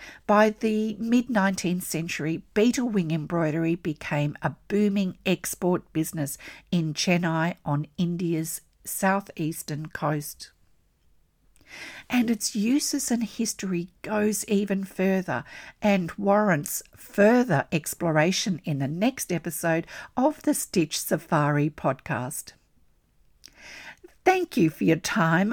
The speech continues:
I truly appreciate and value the time you spend here with me. Have I whetted your appetite for more?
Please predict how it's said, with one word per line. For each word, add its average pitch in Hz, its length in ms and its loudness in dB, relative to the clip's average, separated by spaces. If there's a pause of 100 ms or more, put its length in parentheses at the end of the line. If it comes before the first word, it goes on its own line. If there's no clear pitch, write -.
I 277 140 6
truly 311 480 2
appreciate 208 720 0
and 202 320 2
value 220 600 6
the - 100 -10
time 156 360 -2
you 165 100 -4
spend 160 440 -4
here 165 280 -2
with 165 220 -6
me. 185 360 0 (1080)
Have 220 400 2
I 185 180 6
whetted 202 540 2
your 185 240 4 (140)
appetite 254 600 4
for 208 200 0
more? 196 460 4